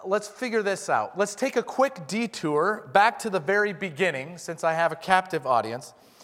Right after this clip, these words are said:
and let's just ask the question, how did we get here? How did we get on this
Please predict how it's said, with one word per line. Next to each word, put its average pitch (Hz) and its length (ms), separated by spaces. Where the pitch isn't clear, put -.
and 185 160
let's 226 220
just 240 300
ask 202 440
the 190 80
question, 180 540
how 208 380
did 190 180
we 170 140
get 156 260
here? 87 340
How 147 180
did 160 160
we 165 80
get 156 240
on 156 160
this 139 160